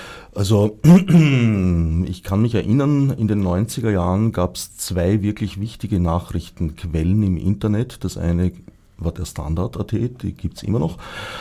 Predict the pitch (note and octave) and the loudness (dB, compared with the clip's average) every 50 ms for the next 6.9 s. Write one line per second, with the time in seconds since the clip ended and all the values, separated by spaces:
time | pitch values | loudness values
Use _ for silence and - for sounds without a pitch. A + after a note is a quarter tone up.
0 | - - - - C3 - - G#2 F2+ F2+ A#2 A2 G#2 C3 - - B2 A#2+ A#2 A2+ | -6 -4 0 0 0 2 4 4 4 4 4 2 2 2 2 2 2 4 4 4
1 | - D3 D#3 - - - A2+ - - G2 F#2+ F2 E2+ F2 - G2 F#2+ F2+ - - | 4 2 0 0 -2 -4 -4 -2 0 0 0 2 0 0 0 0 0 0 -2 -8
2 | - - A2 B2 A#2+ C#3 - - - F#2+ - - - A2 F#2+ G2+ G2 A2 A#2+ A#2 | -8 -6 -4 -2 -2 -2 -2 -2 -4 -6 -6 -6 -4 -2 0 0 2 0 0 2
3 | - A#2 G#2+ F2 - A2 G2 F#2+ F2+ F2 F2 D#2 E2 D#2+ E2 E2+ E2 E2 F2 G2+ | 2 2 2 2 2 2 2 2 2 0 -2 -4 -6 -4 -4 -4 -4 -4 -2 -2
4 | A2+ - - G#2+ E2+ - - - - E3+ F#3 - - - D#2 - - - F2 - | -2 -2 -4 -6 -6 -6 -6 -4 -2 -2 -2 -2 -4 -4 -6 -6 -6 -10 -10 -4
5 | - F2 D#2+ D#2+ D#2 - D#2+ D2+ D2+ D#2+ D#2 - E2 D#2+ D#2+ - - - F#2 E2+ | -2 -2 -2 -2 -2 -4 -4 -2 -2 -2 -2 0 -2 -2 -4 -4 -4 -2 0 0
6 | E2+ F2 E2+ G2 - - - F#2 - - G2+ A#2 G#2+ E2+ E2+ A2+ A#2 | 0 0 -2 -2 -4 -4 -4 -4 -2 0 0 2 2 2 0 -2 -2